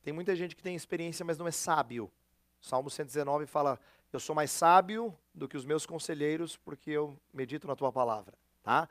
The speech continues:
Sabedoria não necessariamente vem com quem é experiente. Tem gente que é experiente, mas não é sábia.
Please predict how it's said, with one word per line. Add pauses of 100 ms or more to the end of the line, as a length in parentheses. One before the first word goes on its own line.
(160)
Sabedoria
não
necessariamente
vem
com
quem
é
experiente. (200)
Tem
gente
que
é
experiente,
mas
não
é
sábia.